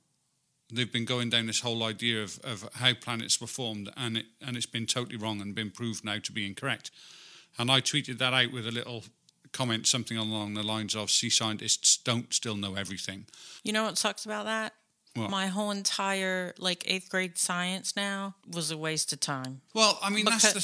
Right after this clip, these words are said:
Speaker 1: thing, because they, they're constantly, you know, especially with the paranormal stuff, and this really winds me up.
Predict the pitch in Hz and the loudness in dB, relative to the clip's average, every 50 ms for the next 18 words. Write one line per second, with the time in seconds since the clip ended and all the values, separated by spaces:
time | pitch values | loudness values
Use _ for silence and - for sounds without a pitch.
0 | - 226 208 175 151 139 147 175 - - 185 190 185 160 - - - - - 196 | 4 6 6 6 4 2 0 -2 0 2 2 4 6 8 8 6 6 2 2 2
1 | 190 190 190 185 185 180 - - 214 220 196 - - 151 117 170 170 165 156 147 | 2 4 2 2 -2 -2 0 0 0 4 6 6 6 6 2 0 2 2 2 0
2 | - - _ _ - 180 180 160 123 117 127 - - 160 - - 208 208 - - | -2 -8 _ _ 0 2 4 4 4 2 2 0 6 6 6 8 8 8 8 8
3 | 208 185 165 170 - - - 170 170 156 151 143 139 135 131 120 - - - 87 | 6 2 -4 -6 -6 -2 0 2 2 4 4 2 2 2 2 2 2 0 0 -4
4 | - - 131 135 135 - - 147 147 131 123 110 113 117 110 107 110 101 98 107 | -6 -2 0 4 4 4 4 4 2 0 0 0 -2 -2 -2 -2 -2 -4 -4 -2
5 | 113 107 101 95 | -2 -2 -2 -4